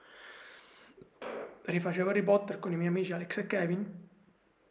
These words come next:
e ci piaceva le storie che la Rowling aveva, la, l'autrice di Harry Potter aveva narrato,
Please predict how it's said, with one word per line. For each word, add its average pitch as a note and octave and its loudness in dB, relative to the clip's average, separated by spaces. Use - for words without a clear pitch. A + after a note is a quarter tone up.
e D3+ -6
ci - -6
piaceva F#3+ 0
le E3+ -2
storie E3 -4
che E3+ -4
la E3 -4
Rowling E3+ 0
aveva, E3+ -2
la, E3+ -2
l'autrice E3+ -4
di E3 -2
Harry E3+ -2
Potter F3 -4
aveva E3+ -4
narrato, F3 -4